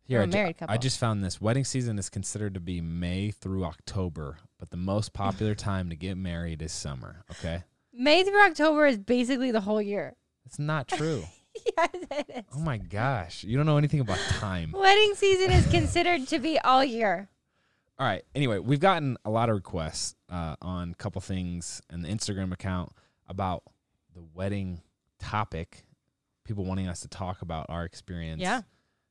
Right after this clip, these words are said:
Speaker 1: some of the things we learned. So that's what we're gonna do. And we have a ton of
Speaker 2: Oh my
Speaker 1: weddings coming
Speaker 2: gosh.
Speaker 1: up ourselves. I got brothers, cousins, friends. We're going to, like, five weddings this
Speaker 2: Well,
Speaker 1: year.
Speaker 2: and I think especially since covid, like, we're out of, we're getting out of the covid, um,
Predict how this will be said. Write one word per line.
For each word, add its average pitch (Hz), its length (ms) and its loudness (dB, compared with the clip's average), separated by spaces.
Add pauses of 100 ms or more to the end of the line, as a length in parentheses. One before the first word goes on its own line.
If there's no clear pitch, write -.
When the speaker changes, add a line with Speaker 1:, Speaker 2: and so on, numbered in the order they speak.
(100)
Speaker 1:
some 92 200 -6
of 90 60 -4
the - 80 -12
things 87 180 -6
we 80 120 -8
learned. 82 380 -6
So 127 320 2
that's 120 180 0
what 131 80 2
we're 120 60 -2
gonna 110 160 0
do. 107 280 2 (400)
And 113 160 0
we 143 120 4
have 113 220 2 (120)
a 98 80 -4
ton 151 260 -2
of 120 80 -4
Speaker 2:
Oh 117 40 -2
my - 20 2
Speaker 1:
weddings - 300 2
coming 120 260 0
Speaker 2:
gosh. 113 60 2
Speaker 1:
up 107 120 -4
ourselves. 104 540 0
I 98 80 0
got 90 160 0
brothers, 104 480 2
cousins, 101 840 0 (440)
friends. 107 720 2
We're 104 140 -4
going 117 180 2
to, 110 60 0
like, 98 140 0
five 95 260 0
weddings 78 320 -2
this 76 140 -8
Speaker 2:
Well, 269 200 4
Speaker 1:
year. 277 140 2
Speaker 2:
and 262 120 0
I 208 160 2
think 247 180 -2
especially 220 440 -2
since 190 340 -4
covid, 196 560 0
like, 180 160 -2
we're 185 160 0
out 180 240 4
of, 180 200 0
we're 180 80 -2
getting 185 300 -6
out 185 160 2
of 190 40 -4
the 190 80 -2
covid, 175 540 -2 (140)
um, 160 400 -4